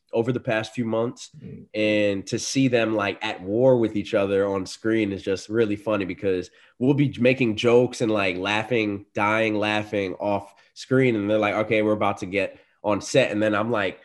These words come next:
Speaker 1: telling him a joke while I have a gun to his head before we go and say roll. So, yeah,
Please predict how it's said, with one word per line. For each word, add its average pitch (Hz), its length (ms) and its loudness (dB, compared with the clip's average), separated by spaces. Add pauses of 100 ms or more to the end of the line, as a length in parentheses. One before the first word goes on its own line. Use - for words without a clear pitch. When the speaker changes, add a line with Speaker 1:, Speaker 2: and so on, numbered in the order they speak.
(200)
Speaker 1:
telling 143 240 2
him 120 120 2
a - 20 -2
joke 123 340 4
while 110 220 2
I 113 40 2
have 117 120 -2
a 107 80 0
gun 110 240 0
to 113 80 0
his 104 140 -2
head 104 480 -2
before 131 280 4
we 120 120 0
go 104 340 2
and 98 340 -8
say 107 200 -2
roll. 95 420 -2
So, 90 260 -6
yeah, 90 340 -6